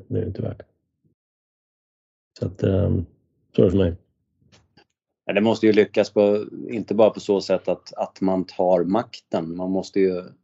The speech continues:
Speaker 2: det måste ju finnas en folklig förankring i,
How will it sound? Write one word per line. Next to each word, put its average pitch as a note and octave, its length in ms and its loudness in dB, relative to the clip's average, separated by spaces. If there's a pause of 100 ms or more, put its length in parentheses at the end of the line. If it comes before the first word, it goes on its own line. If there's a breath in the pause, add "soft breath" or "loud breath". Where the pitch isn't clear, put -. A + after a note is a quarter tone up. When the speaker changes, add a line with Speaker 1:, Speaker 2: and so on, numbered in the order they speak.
(180)
Speaker 2:
det G#2 60 -8
måste G2+ 280 -2
ju F2+ 40 -6
finnas A2 300 -4
en F2+ 80 -6
folklig F2+ 840 -4
förankring G#2+ 720 -6
i, F#2+ 140 -8